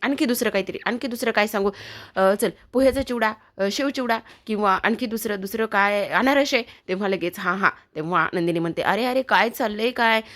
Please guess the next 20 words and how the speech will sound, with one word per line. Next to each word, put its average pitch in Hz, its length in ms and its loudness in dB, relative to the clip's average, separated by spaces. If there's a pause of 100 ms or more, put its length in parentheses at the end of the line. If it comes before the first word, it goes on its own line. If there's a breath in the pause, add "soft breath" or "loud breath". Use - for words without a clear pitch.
(160 loud breath)
अनारसे 220 440 2
बनवणं 226 380 0
एवढं 208 300 0
सोपं 233 300 2
आहे 233 280 0
का?" 214 280 4 (320 loud breath)
तर 196 100 -4
मी 180 160 -2
काय 196 180 -4
म्हणते 190 380 -6
ते 160 140 -2
ऐका, 156 200 -2 (280 loud breath)
अनारशापेक्षा 170 720 -2
ना 165 180 -4
मस्त 170 400 -6 (180)
इथे 175 340 0 (360 loud breath)
पार्थ 185 240 0 (220)
हे 180 60 -4
बघा 170 200 -2 (260 soft breath)
शंकरपाळ्याचं 175 640 0